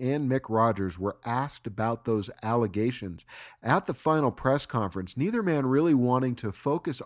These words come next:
on those allegations in particular, but instead wanting to focus on the positive aspects of cycling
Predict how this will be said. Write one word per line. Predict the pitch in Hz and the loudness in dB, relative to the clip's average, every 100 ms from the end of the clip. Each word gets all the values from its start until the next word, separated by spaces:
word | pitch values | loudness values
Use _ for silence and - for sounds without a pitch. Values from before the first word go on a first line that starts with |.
| - | -4
on | 120 113 | -2 0
those | 104 127 170 180 - - | 2 2 2 0 -4 -2
allegations | 131 143 120 107 135 139 135 123 120 - - - | 2 2 2 2 0 0 -4 -4 -6 -14 -20 -8
in | - 127 123 | 0 2 2
particular, | 113 107 - 196 - 113 82 - _ _ _ - | 0 -2 0 0 2 -2 -2 -8 _ _ _ -2
but | 110 | 0
instead | 98 92 - - 139 147 151 - - _ - | 0 0 -4 2 4 4 2 -6 -18 _ -4
wanting | 101 143 214 | 0 2 2
to | 160 | 0
focus | 117 - 143 143 151 143 - - | -2 2 4 4 2 0 -2 -4
on | 110 107 | -2 0
the | 95 | -2
positive | - - 151 175 131 110 104 | -6 -2 2 2 2 2 2
aspects | 101 92 - 98 - | 0 -2 -4 -6 -4
of | 92 | -8
cycling | - - 110 110 110 107 107 | -6 0 0 0 -2 -4 -4